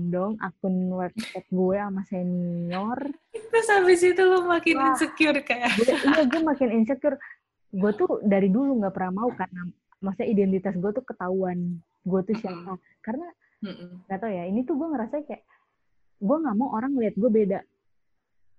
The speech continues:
Speaker 1: Gitu loh.
Speaker 2: Ah, iya,
Speaker 1: Maksudnya
Speaker 2: benar.
Speaker 1: kan ketika gue nulis itu, misalkan dan genre gue selalu romance ya, selalu romance.
Speaker 2: Betul.
Speaker 1: Itu tuh
Speaker 2: Hmm.
Speaker 1: pasti kan gue menuangkan imajinasi-imajinasi, eh, aneh-aneh gue kan ke situ kan.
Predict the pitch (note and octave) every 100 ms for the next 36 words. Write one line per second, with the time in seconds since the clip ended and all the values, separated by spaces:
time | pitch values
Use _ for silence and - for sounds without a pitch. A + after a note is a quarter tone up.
0 | _ G3 F#3+ F3+ F3 F3+ _ F#3 F#3 E3+
1 | E3 E3+ D#3+ G3+ G#3+ D4+ F#4 - - -
2 | _ A#3 A3 A3 G3+ G3 G3 F#3+ F#3 G#3
3 | F4 F4+ _ _ _ _ G3+ G#3+ D4+ E4+
4 | G3+ F#3+ G3 F#3+ G3 F#3+ G3+ F#3+ D4+ C#4
5 | G#3 F#3 F#3 A3 A3 F#3 F3 F3 F3 F3
6 | E3 E3 F#3 A3 _ G3+ G3+ _ _ -
7 | - F#3+ - - G#3+ D4 F#4 F#3+ F3+ A3+
8 | C#4+ F#4 F4+ D4 E4+ C#4+ G#3+ F#3 F3+ F3+
9 | - F3+ F3+ F3+ F3+ F#3 F#3+ F3+ F3+ F3
10 | F3 F3+ F3 F3 F3 F3 F3 F3 F3 E3+
11 | - F#3+ G3 A3+ G3 A3+ F#3+ F#3+ G#3+ A3+
12 | D4 C#4 A3 G3+ G#3 F3+ E3+